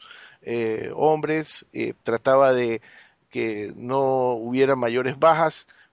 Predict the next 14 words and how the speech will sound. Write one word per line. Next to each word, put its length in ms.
pero 240
en 60
todo 240
caso 440
los 440
motivaba 600
bastante 540
y 100
era 140
bastante 420
respetado 580
por 280
los 460
marines. 500